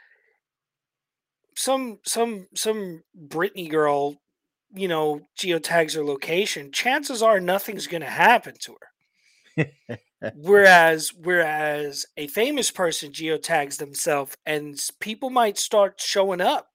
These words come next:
Speaker 1: to get,
Speaker 2: Mm-hmm.
Speaker 1: to get, um, to get autographs or photos or what have you. Um, apparently rappers, 'cause this isn't the first time this has happened to a rapper,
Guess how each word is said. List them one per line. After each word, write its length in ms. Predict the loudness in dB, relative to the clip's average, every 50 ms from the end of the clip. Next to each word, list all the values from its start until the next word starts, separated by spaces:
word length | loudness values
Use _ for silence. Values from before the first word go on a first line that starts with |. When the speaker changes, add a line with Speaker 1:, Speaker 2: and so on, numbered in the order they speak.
| _ _ _ -16 -12
Speaker 1:
to 80 | -8
get, 200 | -4 -4 -4 -6 -6 -10
Speaker 2:
Mm-hmm. 280 | -12 -10 -8 -8 -10 -10 -10 _ -14
Speaker 1:
to 80 | -10
get, 280 | -4 -4 -4 -4 -2 0
um, 460 | 0 0 0 0 -2 -6 -14 -18 -20 _ _ -20 -20 -20 -20 -20 -20 _ _ _ _ _ -6
to 80 | -2 0
get 160 | 0 2 4
autographs 640 | 4 4 4 2 2 2 4 4 4 2 0 -2 -6
or 80 | -8
photos 760 | -8 -6 -6 -6 -6 -6 -10 -12 -14 -14 -16 -16 -14 -12 -12
or 200 | -12 -14 -14 -20 _ _ _ _
what 200 | -6 -4 -4 -4
have 260 | -4 -6 -6 -10 -16
you. 140 | -20 -20 _ _ _ _ _ _ -20 -20 -20 -20 -20 -20 _ _ -6
Um, 520 | -2 0 0 0 0 -2 -8 -12 -20 -20 _ _ _ _ _ _ _ _ _ _ _ _ _ _ _ _ _ _ -14 -14
apparently 640 | -10 -6 -2 0 0 0 0 0 -2 -2 -4 -4 -2
rappers, 800 | 2 4 4 4 2 0 0 -2 0 0 -2 -4 -6 -8 -8 -12 _ _ _ _ _ _ -10
'cause 180 | -10 -8 -8 -6
this 200 | -4 -4 -4 -4
isn't 200 | -6 -6 -8 -8
the 80 | -10
first 420 | -4 0 2 2 2 2 0 0 0
time 380 | 0 0 0 0 -4 -6 -8
this 180 | -6 -6 -6 -6
has 100 | -4 -2
happened 320 | -2 -2 -2 -4 -8 -8 -6
to 100 | -6 -4
a 60 | -4
rapper, 480 | -4 -4 -6 -8 -10 -12 -16 -18 -18